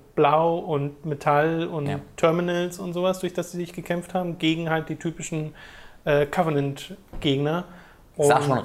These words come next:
Speaker 2: es sah schon mal echt, es sah schon echt pretty aus.
Speaker 1: Ja, also
Speaker 2: Trotzdem.
Speaker 1: grafisch, äh, war das, äh, voll in Ordnung.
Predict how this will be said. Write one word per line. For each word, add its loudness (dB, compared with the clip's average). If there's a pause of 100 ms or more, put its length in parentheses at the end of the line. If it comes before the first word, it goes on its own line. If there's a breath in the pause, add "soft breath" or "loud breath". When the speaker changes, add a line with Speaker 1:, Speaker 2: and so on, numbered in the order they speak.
(200)
Speaker 2:
es -2
sah 6
schon -4
mal 4
echt, -10
es -8
sah 4
schon -2
echt -4
pretty -6
aus. -12
Speaker 1:
Ja, 6
also 2
Speaker 2:
Trotzdem. 2
Speaker 1:
grafisch, 0
äh, 4
war 4
das, -2
äh, -4
voll -2
in -6
Ordnung. -2